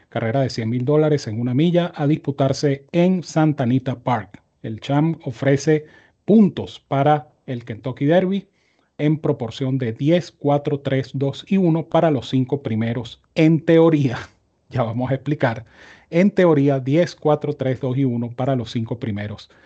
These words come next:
de esta competencia. Eh, ganadores recientes, eh, en los últimos cinco años, McKinsey ganó esta prueba en dos mil dieciocho, Gunmetal Gray en dos mil diecinueve,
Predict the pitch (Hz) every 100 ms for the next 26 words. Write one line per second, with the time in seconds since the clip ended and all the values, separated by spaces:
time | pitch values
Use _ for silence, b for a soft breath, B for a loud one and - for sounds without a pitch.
0 | b b _ 113 104 104 - 117 117 127
1 | 120 120 139 143 120 85 - B B B
2 | B B B B - 170 160 160 160 151
3 | 170 165 180 220 214 - 190 220 220 247
4 | 220 - 180 147 139 135 131 131 - 151
5 | 196 170 - 170 170 170 196 156 147 -
6 | 185 170 - 120 117 123 120 - 139 143
7 | 143 123 123 127 135 127 123 156 160 151
8 | 135 139 139 139 143 127 127 131 139 139
9 | 147 117 117 - 123 127 120 120 143 165
10 | 175